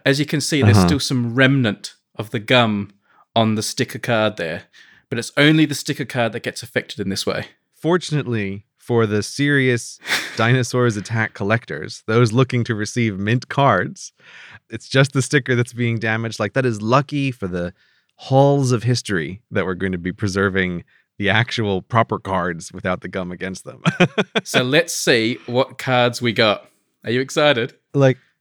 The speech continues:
Speaker 2: I legitimately am excited. I don't often think this way, but this is a surreal moment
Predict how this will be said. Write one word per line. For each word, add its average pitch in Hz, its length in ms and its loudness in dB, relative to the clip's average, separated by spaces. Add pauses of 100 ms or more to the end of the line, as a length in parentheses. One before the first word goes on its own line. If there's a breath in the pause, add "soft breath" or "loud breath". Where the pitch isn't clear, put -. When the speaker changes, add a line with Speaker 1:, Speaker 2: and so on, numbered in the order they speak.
Speaker 2:
I 131 100 0
legitimately 123 880 0
am 117 180 -4
excited. 117 320 -4 (240 loud breath)
I 127 40 -2
don't 175 180 2
often 175 260 0
think 127 200 -2
this - 160 -6
way, 160 220 -2 (680 loud breath)
but 127 160 4 (1300 loud breath)
this 160 300 4
is 196 220 2
a 139 120 -2
surreal 147 640 0
moment 127 520 -2